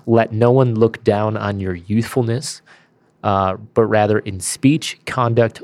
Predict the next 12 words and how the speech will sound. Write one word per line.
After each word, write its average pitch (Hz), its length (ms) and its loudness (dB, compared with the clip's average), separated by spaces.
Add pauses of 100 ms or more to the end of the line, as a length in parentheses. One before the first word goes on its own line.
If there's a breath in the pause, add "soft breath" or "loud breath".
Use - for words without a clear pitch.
love, 107 540 -2
faith, 117 440 0
and 107 160 -4
purity, 101 600 0 (280 soft breath)
show - 220 0
yourself 104 640 0
an 104 100 -6
example 104 580 -4
of 95 180 -10
those 98 260 -4
who 101 80 -8
believe." 95 500 -6